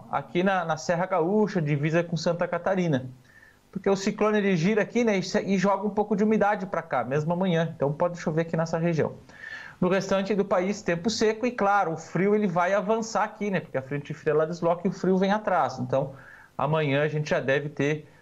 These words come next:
as temperaturas mais baixas aqui, ó, no interior do Paraná. Por exemplo, aqui região de Guarapuava pode fazer menos quatro, menos cinco graus. Esse frio lá pelo Paraná, ele vai subindo, mas ele chega mais ou menos até ali Londrina, esse frio mais extremo que eu digo, né?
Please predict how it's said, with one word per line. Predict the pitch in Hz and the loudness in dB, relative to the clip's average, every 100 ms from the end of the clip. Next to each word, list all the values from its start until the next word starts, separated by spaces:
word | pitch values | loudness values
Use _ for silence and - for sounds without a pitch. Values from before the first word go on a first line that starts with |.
| _ - | _ -10
as | - | -6
temperaturas | 147 127 139 139 147 151 131 | -4 -2 -2 0 0 0 0
mais | 135 160 147 | 0 0 -2
baixas | 131 156 170 - 123 | 0 2 0 -2 -8
aqui, | 120 117 123 | -10 -6 -6
ó, | |
no | 113 113 113 113 110 113 | -6 -6 -6 -8 -8 -4
interior | 143 135 143 | -2 -2 -2
do | 147 | -4
Paraná. | 151 139 127 147 139 - - _ _ _ _ | -2 -2 0 -2 -2 -6 -20 _ _ _ _
Por | - 117 | -8 -4
exemplo, | 127 | -4
aqui | 127 139 | -2 0
região | 127 127 135 | 0 0 0
de | |
Guarapuava | 135 127 135 127 127 160 131 | 0 0 0 0 2 0 -2
pode | 117 120 - | -4 -4 -2
fazer | 139 123 131 | -4 -2 -2
menos | 139 151 | -2 -4
quatro, | - 127 143 139 - | -2 0 2 0 -4
menos | 117 143 147 - | -2 0 -2 -4
cinco | 143 156 | -6 -2
graus. | 131 113 104 - - - - - | 0 0 -2 -10 -20 -20 -20 -2
Esse | 185 185 190 | -2 0 -2
frio | 214 220 | 2 2
lá | 196 | 2
pelo | 190 185 180 | 2 0 2
Paraná, | 170 156 175 185 | 0 0 0 0
ele | 160 | -2
vai | 135 160 | -2 -2
subindo, | 160 190 135 202 220 170 | -2 -4 0 2 2 2
mas | 160 175 | 2 0
ele | 185 | 0
chega | 185 208 208 | 0 0 2
mais | 208 240 | 2 2
ou | 220 | 2
menos | 220 220 | 4 4
até | 214 220 | 4 2
ali | 208 214 | 2 4
Londrina, | 220 208 185 196 151 | 4 2 2 2 0
esse | - | -4
frio | - 185 | -2 0
mais | 196 196 | 2 2
extremo | 202 196 - 196 180 151 | 0 -2 -2 0 2 0
que | 156 | -2
eu | |
digo, | 131 143 123 | 0 0 2
né? | 113 | 0